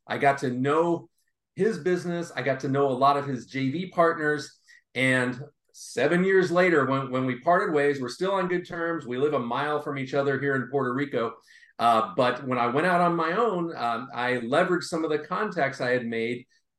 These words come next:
in his business and these, these people helped support me to build an audience.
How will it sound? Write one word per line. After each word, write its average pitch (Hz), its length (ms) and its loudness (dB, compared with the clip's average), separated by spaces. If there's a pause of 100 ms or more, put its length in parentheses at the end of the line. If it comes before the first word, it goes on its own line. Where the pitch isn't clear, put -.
in 156 160 4
his 196 240 4
business 113 640 -4 (300)
and 127 360 4
these, 151 320 2
these 147 240 -2
people 147 320 4
helped 143 280 2
support 143 440 2
me 143 220 0
to 127 160 0
build 123 340 -2
an 123 100 0
audience. 117 640 -2